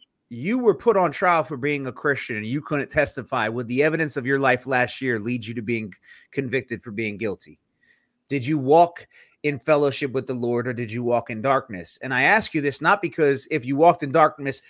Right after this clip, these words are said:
shame on you, you heretic demon. No. Guess what? Many of us probably did. Like, this isn't even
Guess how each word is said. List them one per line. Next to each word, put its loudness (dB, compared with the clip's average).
shame 4
on 2
you, 4
you -2
heretic 2
demon. -6
No. 0
Guess 4
what? 0
Many -2
of -4
us -6
probably -4
did. -10
Like, -2
this 6
isn't 2
even 2